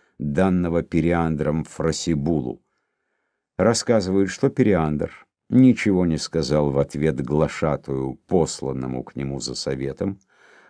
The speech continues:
а лишь вырывая те колосья, которые слишком выдавались своей высотой,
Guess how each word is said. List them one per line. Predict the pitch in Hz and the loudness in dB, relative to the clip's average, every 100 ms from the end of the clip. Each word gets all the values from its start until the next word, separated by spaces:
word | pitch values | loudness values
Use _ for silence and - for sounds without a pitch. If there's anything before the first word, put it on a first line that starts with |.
| - | 0
а | 117 | 4
лишь | 143 156 - | 6 6 4
вырывая | 101 110 139 139 143 131 123 | 2 4 6 6 6 6 4
те | - 127 | 2 2
колосья, | 117 131 139 110 - 85 78 | 4 4 4 4 2 0 0
которые | 95 95 104 101 95 | 0 0 2 4 2
слишком | - 113 107 - 92 85 | 2 0 0 0 0 2
выдавались | 90 92 92 82 80 - | 2 2 4 2 -2 -4
своей | - 80 87 87 85 | -4 0 0 2 0
высотой, | 87 - 98 - 165 165 - | 0 0 0 4 2 2 -2